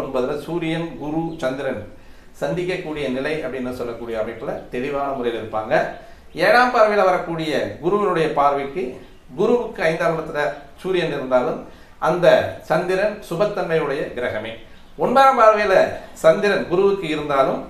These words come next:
அந்த குருவிற்கு ஏழாம் பார்வையிலோ அல்லது ஐந்தாம் இடத்திலோ ச-, சூரியன் இருக்கக்கூடிய அம்சத்திலையும் இந்த மாதிரியான அமைப்புல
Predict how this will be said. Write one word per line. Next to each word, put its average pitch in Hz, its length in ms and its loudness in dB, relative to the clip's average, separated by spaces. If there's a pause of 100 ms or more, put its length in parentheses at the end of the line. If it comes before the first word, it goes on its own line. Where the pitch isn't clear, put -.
(360)
அந்த - 640 4
குருவிற்கு 226 680 0 (280)
ஏழாம் 208 420 6
பார்வையிலோ 170 520 2 (240)
அல்லது 220 560 4
ஐந்தாம் 214 460 4
இடத்திலோ 214 500 0 (480)
ச-, 160 380 4
சூரியன் 226 360 -2
இருக்கக்கூடிய 170 560 -2
அம்சத்திலையும் 165 600 -2 (240)
இந்த 233 400 0
மாதிரியான 185 440 4
அமைப்புல 165 480 0